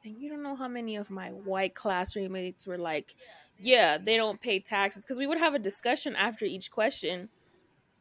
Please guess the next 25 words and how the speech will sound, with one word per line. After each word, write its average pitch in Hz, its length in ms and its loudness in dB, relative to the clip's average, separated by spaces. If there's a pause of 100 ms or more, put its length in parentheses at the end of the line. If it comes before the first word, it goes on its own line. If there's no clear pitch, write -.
(200)
and 262 120 -4
these 277 140 -4
bitches 277 260 -8
were 285 80 -4
just 254 180 -10
like, 220 140 -6
"Yeah, 269 140 6
they 247 80 4
don't 349 120 0
have 277 140 4
a 190 60 4
social 190 300 -4
security 185 420 -6
number, 247 280 0
so 294 120 2
they 330 80 2
don't 311 100 -2
have 165 140 -12
to - 80 -20
pay 185 180 -8
taxes. 226 520 -6
They've 269 160 -4
been 285 140 -6
living 285 240 -6
tax-free." 302 600 -6